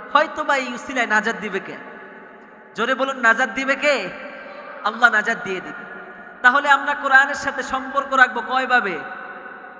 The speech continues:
জোরে বলুন, কয়ভাবে? এক নাম্বার কি বললাম? নিজে কোরআন শিখবো এবং সন্তানকে শিখাবো। দুই নাম্বার, কোরআনকে ভালোবাসবো।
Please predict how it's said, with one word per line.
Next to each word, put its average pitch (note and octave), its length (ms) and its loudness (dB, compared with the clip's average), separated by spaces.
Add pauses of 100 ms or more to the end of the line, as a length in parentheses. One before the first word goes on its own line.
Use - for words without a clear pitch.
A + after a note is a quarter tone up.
(320)
জোরে A#3 240 0
বলুন, A#3 340 -2
কয়ভাবে? A#3+ 540 4 (840)
এক B3 220 6
নাম্বার C4 360 2
কি C4 100 -6
বললাম? F#3+ 360 0 (220)
নিজে A3 280 -4
কোরআন B3 320 6
শিখবো A3 340 -2
এবং A#3+ 360 4 (760)
সন্তানকে C4+ 640 2
শিখাবো। G3+ 420 -2 (760)
দুই B3+ 180 -4
নাম্বার, B3+ 400 8 (640)
কোরআনকে C#4+ 500 2
ভালোবাসবো। A3 580 2